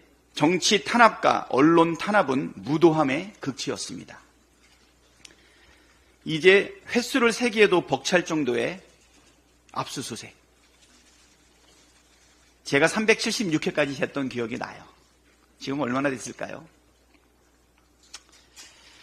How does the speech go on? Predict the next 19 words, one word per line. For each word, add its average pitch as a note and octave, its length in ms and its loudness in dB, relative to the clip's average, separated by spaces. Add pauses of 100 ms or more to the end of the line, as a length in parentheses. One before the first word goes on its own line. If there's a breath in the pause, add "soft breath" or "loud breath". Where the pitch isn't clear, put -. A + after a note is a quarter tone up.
(300 soft breath)
피의사실 A3+ 720 4
유포도 F#3 480 4
모자라서 C3+ 840 4
비판하는 C#3+ 540 0
언론의 C3+ 600 -2 (560 soft breath)
회칼 B3 480 0
테러 A3 280 2
협박까지 F3 560 0
가하고 A#2+ 600 0 (520)
국민 D#3+ 340 -2
전체에 C3+ 520 -2
대해서 A#2 460 -6 (280)
입틀막했습니다. C#3+ 1000 -8 (1800 soft breath)
이천이십이 G#3 640 2
년 G#3+ 200 4
사십삼이었던 G3 880 0
우리나라 C#3+ 640 4
언론 D#3+ 400 4
자유지수는 C#3 800 0